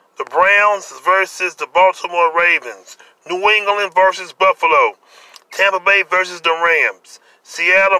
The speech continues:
versus the Cardinals, Minnesota versus Chicago, Jaguars versus Denver Broncos,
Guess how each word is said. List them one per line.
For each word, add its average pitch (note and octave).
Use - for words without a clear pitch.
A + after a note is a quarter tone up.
versus F3+
the D#3
Cardinals, F#3+
Minnesota F#3+
versus E3+
Chicago, G3
Jaguars G3
versus E3+
Denver F#3
Broncos, G3+